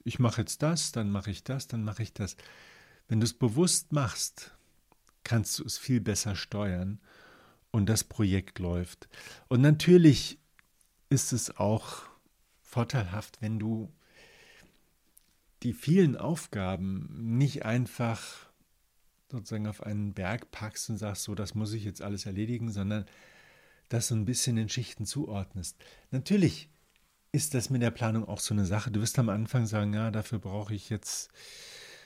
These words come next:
wahrscheinlich drei, vier Tage“, wenn du sagst, „Ich mache immer zwei oder drei Schichten am Tag“.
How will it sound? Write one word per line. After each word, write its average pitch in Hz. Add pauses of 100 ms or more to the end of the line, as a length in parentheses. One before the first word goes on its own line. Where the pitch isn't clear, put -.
(120)
wahrscheinlich 101
drei, 101
vier 98
Tage“, 101
wenn 98
du 101
sagst, 95
„Ich 104
mache 101
immer 107
zwei 101
oder 101
drei 98
Schichten -
am 110
Tag“. 104